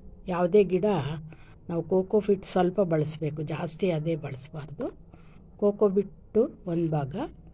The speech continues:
ಮಣ್ಣೊಂದು ಭಾಗ, ಭತ್ತದೊಟ್ಟು ಸ್ವಲ್ಪ ಒಂದು, ಒಂದಿಷ್ಟು ಹಾಕ್ಕೊಂಡ್ರೆ ಸಾಕು. ನೋಡಿ, ನಾನು ಮಿಕ್ಸಿಗೆ ಹಾಕಿದ್ದೀನಿ ಫ್ರೆಂಡ್ಸ್.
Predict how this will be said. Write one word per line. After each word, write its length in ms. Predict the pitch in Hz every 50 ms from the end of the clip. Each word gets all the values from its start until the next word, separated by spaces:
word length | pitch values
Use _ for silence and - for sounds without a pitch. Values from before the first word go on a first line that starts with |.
| - - - - 185
ಮಣ್ಣೊಂದು 500 | 185 190 196 202 190 175 156 147 139 131
ಭಾಗ, 240 | 135 135 135 - 233 294 359 - - - - - - - - - 196
ಭತ್ತದೊಟ್ಟು 1120 | 180 214 214 214 - 262 233 202 - 190 185 185 - - - - - - - 330 302 226
ಸ್ವಲ್ಪ 420 | - - 220 208 214 214 208 - - - - - - - - - - - - - - - - - - - - -
ಒಂದು, 440 | 190 190 196 190 190 196 185 190 190 185 175 175 170 165 170 170 165 160 160 156 156 160 - - - - -
ಒಂದಿಷ್ಟು 600 | - 196 196 185 180 185 185 180 - - - -
ಹಾಕ್ಕೊಂಡ್ರೆ 500 | 202 175 - - - 180 160 165 156 247
ಸಾಕು. 400 | 247 - - - - - - - - - - - - - - - - - - - -
ನೋಡಿ, 220 | 190 180 170 175 165
ನಾನು 280 | 170 170 165 160 170 196 185 156
ಮಿಕ್ಸಿಗೆ 520 | 156 185 214 208 - - - 240 - 165
ಹಾಕಿದ್ದೀನಿ 460 | 131 - - - 147 135 135 - -
ಫ್ರೆಂಡ್ಸ್. 560 | - - - - 127 - - - - - -